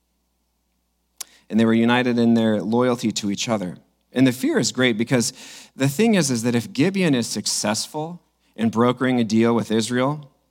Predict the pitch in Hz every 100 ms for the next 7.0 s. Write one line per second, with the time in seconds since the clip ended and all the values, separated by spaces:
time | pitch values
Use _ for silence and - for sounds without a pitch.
0 | _ _ _ - 127 131 127 120 120 117
1 | 147 151 131 101 104 123 135 - 101 117
2 | 117 113 - - - 127 123 120 117 110
3 | 95 - _ _ - - 143 139 135 117
4 | 117 107 113 107 107 101 104 90 101 113
5 | 110 104 95 90 85 - 117 120 120 120
6 | 117 113 113 110 - 117 107 92 90 90